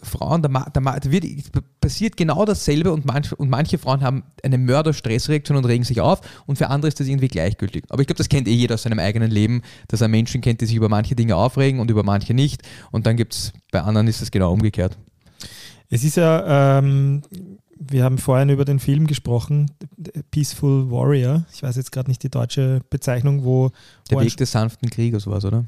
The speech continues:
Speaker 2: Genau, der Weg des friedvollen
Speaker 1: Oder
Speaker 2: Kriegers,
Speaker 1: friedvoll,
Speaker 2: glaub ich.
Speaker 1: ja.
Speaker 2: Wo ein Sportler auf Sokrates, äh, auf einen Geist trifft, der, der Sokrates, ähm,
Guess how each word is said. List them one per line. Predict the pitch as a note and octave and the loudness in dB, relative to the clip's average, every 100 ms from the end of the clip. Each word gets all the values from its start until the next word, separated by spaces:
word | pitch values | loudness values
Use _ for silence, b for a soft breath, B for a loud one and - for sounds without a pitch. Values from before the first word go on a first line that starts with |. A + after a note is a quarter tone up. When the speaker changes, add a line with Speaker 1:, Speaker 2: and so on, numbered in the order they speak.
| - | -4
Speaker 2:
Genau, | B2+ A#2+ | -2 0
der | A#2+ | 0
Weg | A#2+ C3+ | -4 -4
des | - C3+ | -6 -8
friedvollen | - C3+ - B2 | -4 -4 -2 -2
Speaker 1:
Oder | A#2+ C3 | 0 -2
Speaker 2:
Kriegers, | B2+ | 0
Speaker 1:
friedvoll, | C#3+ C3 B2 | 0 2 2
Speaker 2:
glaub | C3 B2+ | 2 0
ich. | |
Speaker 1:
ja. | - - | -6 -4
Speaker 2:
Wo | B2+ | 0
ein | B2+ | 2
Sportler | B2+ - B2+ C#3 C3 C3 | 2 0 0 0 0 0
auf | A#2 - | -2 -8
Sokrates, | - C#3 C#3+ B2 A#2 - - | -4 -2 -2 -2 -2 -4 -8
äh, | D3 B2+ - - | -6 -6 -8 -10
auf | C#3+ | -4
einen | B2+ C3 | 0 0
Geist | B2+ A#2+ C#3 - - | 2 0 0 -2 -6
trifft, | C3+ C#3+ - D#3 | -2 -2 -2 -8
der, | C3 B2+ B2+ B2+ B2+ B2+ B2 _ b b b - | -2 0 0 0 0 -2 -4 _ b b b -4
der | B2+ | -2
Sokrates, | C#3+ C#3+ C3+ B2+ A#2 - - - C#4+ | 0 0 0 0 -4 -6 -12 -14 -12
ähm, | D#3+ B2+ B2 A#2+ B2 B2 | -6 -4 -2 -2 -2 -4